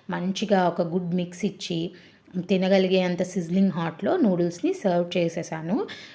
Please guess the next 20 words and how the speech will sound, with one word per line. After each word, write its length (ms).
మీరు 240
ఇంకా 420
కావాలంటే 420
దీని 180
మీద 220
పచ్చుల్లిపాయలు 1160
ఇవన్నీ 320
కూడా 180
యాడ్ 280
చేసుకోవచ్చు. 560
So, 260
పిల్ల 160
తినే 360
విధంగా 420
ఉండాలి 320
కాబట్టి 440
నేను 220
సింప్లిఫైడ్ 1040
స్టైల్‌లో 400
చేశా. 500